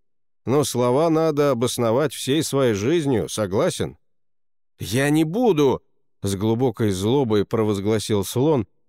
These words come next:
«спать в четыре смены с чертями». Слава посуровил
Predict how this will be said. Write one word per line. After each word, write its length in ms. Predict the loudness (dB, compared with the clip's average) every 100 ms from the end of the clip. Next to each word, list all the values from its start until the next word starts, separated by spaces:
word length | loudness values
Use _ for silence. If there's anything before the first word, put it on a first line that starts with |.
| _ -10
«спать 540 | -8 -6 0 0 0
в 120 | -6
четыре 460 | -4 -4 0 0 0
смены 440 | 0 2 2 0
с 40 | -2
чертями». 760 | -2 -2 -2 -2 -2 -4 -12 _ _ _ _ _ _ _ _ _ _ _
Слава 540 | -12 -4 0 2 0 -2
посуровил 680 | -4 -4 -2 0 0 -2